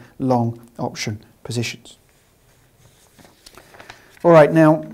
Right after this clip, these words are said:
once we've got the basics of our Greeks lined up, we could always think about our overall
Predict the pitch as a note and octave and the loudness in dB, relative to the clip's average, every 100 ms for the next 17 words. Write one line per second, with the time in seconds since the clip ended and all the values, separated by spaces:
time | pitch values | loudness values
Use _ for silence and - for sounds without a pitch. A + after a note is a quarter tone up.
0 | - E3+ G#3 - G#3+ G#3+ F3+ - - _ | -10 -6 -6 -6 -4 2 2 2 -10 _
1 | - C#3 D3+ D3 D3+ - C3+ C3 C3 D3 | -12 -2 -2 -2 -6 -6 -4 -2 0 -2
2 | C#3+ - - - C#3 C3+ B2+ D#3+ D#3+ C3 | -2 -8 -12 -8 -4 -2 0 0 0 -4
3 | C#3+ D3+ E3 D#3 D3 C#3 - - _ _ | -10 -6 -2 0 0 -2 -10 -20 _ _
4 | E3 D3+ C3+ C#3 C3+ C#3 C3+ C3 C3 B2+ | -6 -4 -4 -4 -2 0 0 -2 -4 -4